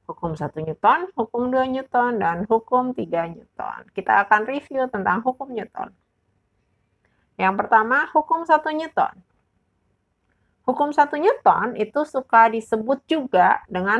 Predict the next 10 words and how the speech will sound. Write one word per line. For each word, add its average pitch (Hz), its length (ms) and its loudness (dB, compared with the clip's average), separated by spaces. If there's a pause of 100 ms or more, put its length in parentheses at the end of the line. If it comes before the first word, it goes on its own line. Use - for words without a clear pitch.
hukum 302 480 -2
kelembaman 196 880 4 (640)
atau 214 640 6
hukum 185 400 -2
inersia. 220 720 -2 (3250)
Lembam 240 880 4
di 208 240 0
sini 196 640 -4
itu - 160 -6
maksudnya 208 960 -6